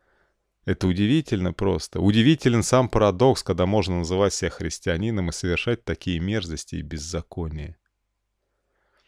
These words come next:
Закрыть глаза очень легко, заткнуть уши.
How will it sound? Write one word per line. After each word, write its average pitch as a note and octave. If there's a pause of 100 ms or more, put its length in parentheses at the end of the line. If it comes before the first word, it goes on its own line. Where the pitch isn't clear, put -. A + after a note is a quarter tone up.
(1200)
Закрыть C#3
глаза A2+
очень F#2
легко, E2+
заткнуть F2
уши. F2